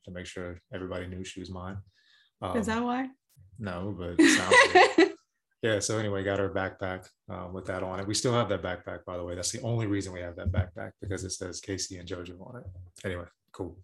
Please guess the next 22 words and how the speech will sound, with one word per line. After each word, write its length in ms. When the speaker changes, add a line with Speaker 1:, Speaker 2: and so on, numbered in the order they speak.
Speaker 2:
Cool, 140
Speaker 1:
Cool 80
story. 180
Speaker 2:
cool 80
Speaker 1:
Cool 140
story. 440
Speaker 2:
story. 20
So 260
yeah, 380
we 420
are 280
talking 540
on 240
our 240
first 320
podcast 540
about 480
This 380
Is 300
Not 680
About 480
Health. 440